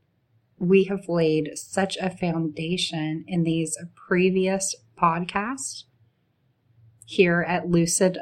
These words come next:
Life Vibes. And I'm excited about what I've been tuning in and tapping into, and I believe many of you have been as well.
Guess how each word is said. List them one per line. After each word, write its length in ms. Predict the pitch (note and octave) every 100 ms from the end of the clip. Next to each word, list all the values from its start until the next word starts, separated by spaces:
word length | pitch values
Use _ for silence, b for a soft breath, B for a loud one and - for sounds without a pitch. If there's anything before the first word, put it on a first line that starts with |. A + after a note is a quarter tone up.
| E3+
Life 460 | E3+ E3 E3 E3+ G#3 F#3
Vibes. 840 | E3+ E3+ D#3+ F3 A#3 C4+ C4+ - _ _ _ _ _ _ _ _ _ -
And 640 | F3 G#3 G3+ G3 G3+ G3 G3 - _ _ _ _ _ _ _ _ _ _ _ _ _ _ _ _ _ _ _ _ _ _
I'm 240 | F3+ A#3+
excited 800 | C4 - - - D#3+ D#3 F3+ F3
about 640 | F3 F3 D#3 D3+ D#3 D3+ -
what 360 | F3 E3 D3 C#3+
I've 280 | E3 D#3 -
been 480 | D#3+ C#3+ D3 C#3+ -
tuning 440 | - F#3+ E3+ D#3
in 260 | D3+ C#3 C#3
and 220 | D3 E3
tapping 420 | - C#3+ C#3+ D#3
into, 400 | C3 D3 - C#3+ -
and 100 | F3
I 120 | E3+
believe 400 | E3+ E3+ D#3+ D#3
many 300 | E3+ F3 F#3
of 100 | F3
you 200 | D#3 D3+
have 320 | D3+ F3 D3+ -
been 360 | D3+ D3+ - - _ -
as 200 | F3 D#3
well. 300 | C#3 D3